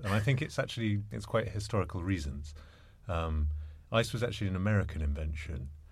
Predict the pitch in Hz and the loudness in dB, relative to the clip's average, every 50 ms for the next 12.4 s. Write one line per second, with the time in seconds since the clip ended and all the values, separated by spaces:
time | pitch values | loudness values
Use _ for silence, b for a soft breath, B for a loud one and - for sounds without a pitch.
0 | - - - - - 113 85 82 80 78 76 76 76 76 71 71 76 98 85 85 | -20 -20 -20 -8 -4 0 0 2 2 4 4 4 4 4 2 2 -2 -2 -2 -2
1 | 85 87 85 76 76 78 95 104 - - 107 104 104 104 - 78 76 73 76 76 | 0 0 0 0 0 -2 -2 -2 0 0 0 0 0 -4 -6 -6 -6 -6 -8 -10
2 | 76 - - - - - - - - - - - 82 78 80 82 78 - - - | -12 -14 -18 -20 -20 -20 -20 -20 -18 -8 -2 0 0 2 0 0 -2 -6 -10 -12
3 | - - - - - 139 127 113 120 104 - 101 82 78 76 95 90 95 101 - | -12 -12 -10 -8 -8 -4 -2 0 0 0 0 0 0 0 2 2 2 0 -2 -2
4 | - 87 80 78 76 76 76 76 82 - - - - - 76 98 78 78 78 76 | -2 -2 0 2 2 0 0 -2 -4 -6 -8 -8 -8 -6 -4 0 2 2 2 2
5 | 76 90 82 78 76 73 78 82 76 73 76 82 82 80 80 76 73 73 78 78 | 2 2 0 0 0 0 0 0 0 0 0 0 0 0 -2 -2 -2 -4 -2 0
6 | 78 78 80 80 76 71 73 98 101 - - 98 95 101 - - 87 80 78 78 | 2 2 2 0 -2 -4 -4 -4 -6 -4 -4 -4 -4 -4 -4 -6 -6 -4 -2 -2
7 | 71 92 90 80 85 92 95 92 90 80 80 76 73 76 76 76 76 82 78 76 | -2 -2 -2 -2 -2 -4 -4 -4 -4 -2 -2 -2 0 -2 -2 -2 -4 -4 -4 -4
8 | 76 b b b b b b - 101 - - - 107 90 82 78 76 76 - 104 | -4 b b b b b b -6 -6 -4 -4 -4 -4 -2 -2 -2 -4 -4 -4 -4
9 | 101 - - 95 87 85 80 - 85 78 76 - 98 98 104 - - - 90 82 | -4 -4 -6 -6 -6 -6 -6 -6 -6 -6 -4 -4 -4 -4 -6 -6 -6 -4 -4 -2
10 | 78 76 82 78 95 90 76 76 76 - - 71 73 90 82 85 82 98 104 101 | -4 -4 -2 -2 -2 -2 -2 -4 -6 -6 -8 -6 -4 -4 -2 0 2 4 4 4
11 | - - 80 78 78 78 76 73 - - 80 80 76 76 82 82 78 76 73 76 | 4 2 -2 -2 -2 -2 -4 -6 -6 -4 -4 -4 -2 -2 -2 -2 -2 -2 0 0
12 | 110 95 73 76 73 - - - | 0 0 0 0 -4 -6 -10 -14